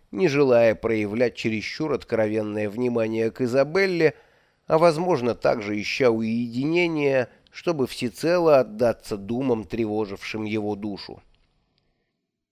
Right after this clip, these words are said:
Островерхие башни замка Сиганьяк наполовину скрылись уже за купами деревьев. Барон поднялся на стременах, чтобы увидеть их еще раз, и, опустив взгляд, заметил Миру и Вельзевула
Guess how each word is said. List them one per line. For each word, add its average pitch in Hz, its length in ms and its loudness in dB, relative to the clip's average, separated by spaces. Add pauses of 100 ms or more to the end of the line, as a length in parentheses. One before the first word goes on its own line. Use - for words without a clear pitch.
(120)
Островерхие 123 880 0
башни 113 460 0
замка 113 400 -4
Сиганьяк 147 720 2
наполовину 139 640 2
скрылись 139 580 -6
уже 117 180 -4
за 113 180 0
купами 113 420 -8
деревьев. 104 760 -4 (760)
Барон 135 400 2
поднялся 131 580 0
на 117 100 -4
стременах, 139 720 2
чтобы 107 320 -8
увидеть 113 540 -4
их 110 140 -8
еще 117 480 -2
раз, 151 320 0 (580)
и, - 80 -4
опустив 131 500 -2
взгляд, 110 560 -2
заметил 113 540 -2
Миру 139 380 2
и 117 120 0
Вельзевула 135 840 -2